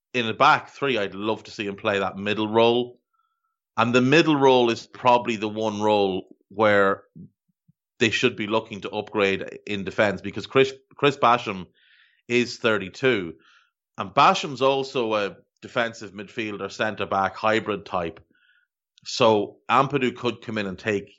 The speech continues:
some minutes from him this year. I'd still like to see them add one in midfield. I mentioned Baptiste Santa Maria. I think he'd be a really nice upgrade on Ollie Norwood.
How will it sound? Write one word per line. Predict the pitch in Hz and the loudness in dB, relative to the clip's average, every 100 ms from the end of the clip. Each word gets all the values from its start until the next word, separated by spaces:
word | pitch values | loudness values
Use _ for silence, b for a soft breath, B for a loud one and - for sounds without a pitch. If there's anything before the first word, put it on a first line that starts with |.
| - | -12
some | 113 101 | -6 -4
minutes | 104 95 - | -2 -4 -8
from | 98 | -6
him | 98 107 104 | -2 0 2
this | 98 - | 0 0
year. | 95 87 78 B B B B B | -2 -2 -4 B B B B B
I'd | 123 | 0
still | 123 - 165 | 0 4 6
like | 170 175 175 | 6 4 0
to | |
see | - 151 | -6 -4
them | 127 117 | -4 -6
add | 113 117 110 101 | 0 0 0 -4
one | 117 | -4
in | 113 107 | -4 -4
midfield. | 104 92 - 107 110 107 - - - | -6 -6 -4 -2 -2 -4 -12 -14 -8
I | |
mentioned | 104 117 120 110 | -4 -4 -6 -2
Baptiste | 107 104 - 107 - | 2 2 -2 -12 -4
Santa | 110 101 98 | -2 -2 -4
Maria. | 92 95 101 101 | -4 -2 0 -2
I | 98 | -4
think | 120 113 | -8 -8
he'd | 117 101 | -8 -4
be | 101 | -2
a | 95 | 0
really | 98 104 | 2 2
nice | 101 98 92 | 2 2 2
upgrade | 104 - 104 98 95 b b b b b b | 0 0 2 2 2 b b b b b b
on | 107 | 2
Ollie | 104 104 98 | 4 4 4
Norwood. | 101 110 113 117 117 | 4 6 6 4 2